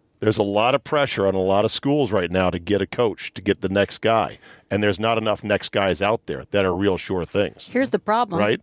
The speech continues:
Speaker 2: There are four double-digit seeds in the Sweet sixteen this year.
Speaker 1: Is that a problem?
Speaker 2: I mean,
Speaker 1: Or is
Speaker 2: that's
Speaker 1: that good?
Speaker 2: it's a problem for other teams like Maryland who are like, "Man,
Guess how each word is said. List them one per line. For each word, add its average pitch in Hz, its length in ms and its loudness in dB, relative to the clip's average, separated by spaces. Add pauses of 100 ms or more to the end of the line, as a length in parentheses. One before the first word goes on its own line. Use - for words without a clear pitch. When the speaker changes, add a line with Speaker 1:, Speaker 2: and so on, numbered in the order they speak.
(100)
Speaker 2:
There 269 120 0
are 254 80 0
four 254 680 -2 (220)
double-digit 220 760 0
seeds 226 360 -2
in 190 100 0
the 175 60 0
Sweet 214 320 -4
sixteen 196 560 -2
this 151 220 -4
year. - 160 -8
Speaker 1:
Is - 80 -10
that 135 140 0
a 147 40 2
problem? 175 500 -2 (220)
Speaker 2:
I 262 60 -2
mean, 359 200 2
Speaker 1:
Or - 40 0
is 170 60 -2
Speaker 2:
that's 196 140 0
Speaker 1:
that - 60 -10
good? 139 200 2
Speaker 2:
it's - 100 0
a - 80 2
problem 330 460 0
for 339 280 0
other 269 260 0
teams 269 380 0
like 277 140 2
Maryland 247 540 2
who 262 160 2
are 240 120 2
like, 208 260 0 (140)
"Man, 247 480 0